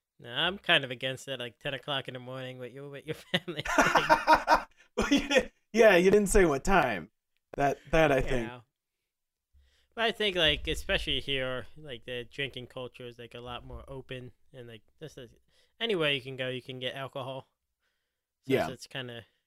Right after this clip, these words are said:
Speaker 1: odd. You just need, like, that fine line, I think.
Speaker 2: I don't know. I d-, I don't, I don't mind it. I, you know, I think other countries are more lenient with their, with their drinking. And on top of it,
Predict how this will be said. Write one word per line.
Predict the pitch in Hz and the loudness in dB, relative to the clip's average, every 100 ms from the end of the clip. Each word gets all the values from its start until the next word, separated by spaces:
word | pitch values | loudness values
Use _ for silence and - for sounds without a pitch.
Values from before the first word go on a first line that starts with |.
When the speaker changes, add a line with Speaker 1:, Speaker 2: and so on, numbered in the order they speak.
| _ _ _ _ _ _ _ _ | _ _ _ _ _ _ _ _
Speaker 1:
odd. | - 131 123 123 - _ | -8 -4 -6 -8 -16 _
You | 190 | -14
just | 185 - | -12 -8
need, | 165 | -2
like, | 151 135 | -2 -2
that | 131 117 | -4 -4
fine | - 135 123 | -2 -2 -2
line, | 117 120 120 | -4 -6 -8
I | 113 | -10
think. | 110 117 _ _ _ _ | -14 -16 _ _ _ _
Speaker 2:
I | 285 | 2
don't | 214 | 6
know. | 151 | 6
I | 151 | 6
d-, | 170 - | 2 2
I | - | 4
don't, | 220 165 - _ | 6 4 -2 _
I | 180 | 4
don't | 202 120 104 | 4 4 -2
mind | 104 117 | -6 -4
it. | 120 120 | -4 -4
I, | 123 - _ _ _ | -6 -10 _ _ _
you | 127 | -6
know, | 120 120 | -4 -2
I | 131 | -2
think | - 139 - | 0 -4 -4
other | 131 131 | -4 -4
countries | 123 135 123 123 | -2 -4 -4 -4
are | 117 | -6
more | 107 107 101 101 _ _ _ | -6 -6 -8 -10 _ _ _
lenient | 113 120 120 117 - | -10 -10 -10 -14 -18
with | 113 - | -20 -8
their, | 113 101 98 _ _ _ - | -6 -6 -8 _ _ _ -4
with | 147 | 0
their | 147 | 4
drinking. | 170 170 156 131 - _ _ _ _ 185 | 4 4 2 -6 -12 _ _ _ _ 4
And | 175 170 | 4 4
on | - 170 | 4 4
top | 156 180 202 | 8 6 6
of | 160 | 2
it, | 143 139 | 2 0